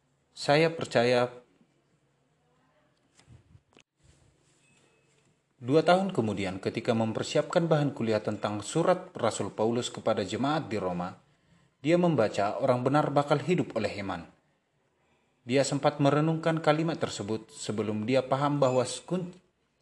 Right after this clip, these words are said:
dia sempat merenungkan kalimat tersebut sebelum dia paham bahwa kunci keselamatan rohani bukan diperbudak dogma agama, tetapi percaya bahwa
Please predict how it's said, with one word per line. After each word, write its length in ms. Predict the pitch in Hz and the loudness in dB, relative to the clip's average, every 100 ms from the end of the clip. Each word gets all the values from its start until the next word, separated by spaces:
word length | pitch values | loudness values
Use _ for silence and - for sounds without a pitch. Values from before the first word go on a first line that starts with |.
| _ _ _ | _ _ _
dia 160 | 117 151 | 0 2
sempat 400 | 151 156 151 143 | 2 2 2 4
merenungkan 480 | 135 143 160 160 170 | 4 4 2 0 0
kalimat 400 | 165 170 180 - | 2 2 2 -2
tersebut 400 | 110 - 104 110 | -4 -4 -6 -6
sebelum 400 | - 120 131 156 | -2 0 0 2
dia 240 | 165 165 | 2 4
paham 320 | 101 87 87 - _ _ - | 2 2 -6 -12 _ _ -4
bahwa 320 | 110 117 110 | 0 2 0
kunci 400 | - 180 175 185 | -2 -2 -2 -4
keselamatan 640 | 151 - 113 113 117 123 | -2 2 2 2 0 0
rohani 480 | 113 101 107 117 - | -2 -4 -4 -4 -4
bukan 320 | 156 170 185 | -4 -2 0
diperbudak 560 | 175 170 127 110 107 - 107 | 0 2 2 0 -2 -2 0
dogma 480 | 127 - 101 95 | 0 0 0 0
agama, 400 | 95 107 95 78 - _ _ _ _ | 2 0 0 -6 -12 _ _ _ _
tetapi 400 | - 92 95 107 | -6 0 0 -2
percaya 560 | - 95 - 120 151 143 | -6 -4 0 2 4 4
bahwa 320 | 147 135 | 2 2